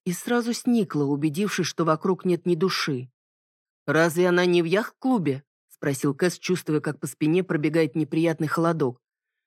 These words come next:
«Нет, но, думаю, она ушла, потому что там шерстила полиция. Весь дом вверх дном перевернули. Скорее всего, Боня скоро вернётся. Пойти-то ей некуда».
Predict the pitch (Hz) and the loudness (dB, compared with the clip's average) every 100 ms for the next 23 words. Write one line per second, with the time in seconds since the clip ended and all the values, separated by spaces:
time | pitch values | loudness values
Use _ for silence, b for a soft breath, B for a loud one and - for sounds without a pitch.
0 | _ 147 170 220 - 170 170 185 233 220 | _ 0 2 2 0 -2 2 2 2 2
1 | 220 214 196 - 214 240 196 208 202 - | 2 2 0 0 2 2 0 0 0 -4
2 | 185 214 220 - 190 - 233 220 233 254 | -2 0 0 -2 -4 -2 -2 0 0 0
3 | 220 - 135 117 - b b b b 147 | -2 -4 -6 -6 -10 b b b b 0
4 | 208 175 165 233 214 185 175 156 190 165 | 0 0 0 2 2 2 0 0 0 0
5 | 170 165 165 175 156 139 123 - b b | 2 2 2 2 2 0 -4 -10 b b
6 | - - 214 302 233 - 254 220 240 240 | -20 -2 0 0 0 -2 0 0 0 0
7 | 214 - 226 208 208 214 196 139 - 123 | -2 0 2 4 2 2 0 0 -4 -12
8 | 127 _ _ 185 180 196 185 160 156 147 | -12 _ _ -2 0 -2 -2 2 4 4
9 | 165 165 190 143 | 2 0 -4 -4